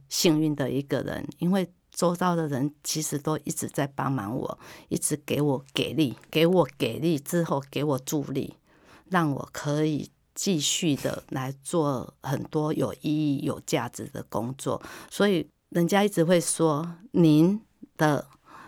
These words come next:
心里有多少恩，你的福就有多少。”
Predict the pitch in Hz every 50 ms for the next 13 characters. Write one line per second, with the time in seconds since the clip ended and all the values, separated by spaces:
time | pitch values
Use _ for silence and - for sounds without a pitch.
0 | - _ - - - - - 226 220 226 202 175 147 135 117 - - - 165 139
1 | 135 135 - 180 175 180 175 - - - - - - - - 180 170 165 170 180
2 | 180 175 - - - - 165 143 135 135 - 139 131 - - - 143 139 139 147
3 | - - 170 156 147 135 117 - - - 127 123 135 135 135 - - - - -